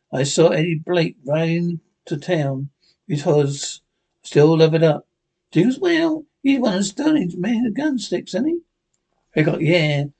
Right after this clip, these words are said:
he just made a quick trip somewhere. So I took a look at this horse, and that's what I found in the horse's mane. A tail behind Ba-, Blake brushed him out.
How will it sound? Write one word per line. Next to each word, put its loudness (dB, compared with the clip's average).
he 0
just 0
made 0
a -2
quick -6
trip -8
somewhere. -4
So 0
I 6
took -2
a 0
look -2
at 0
this 0
horse, -2
and 2
that's -2
what 2
I 2
found -2
in -2
the 2
horse's -4
mane. -2
A -6
tail 0
behind 0
Ba-, -4
Blake -2
brushed -4
him -4
out. -2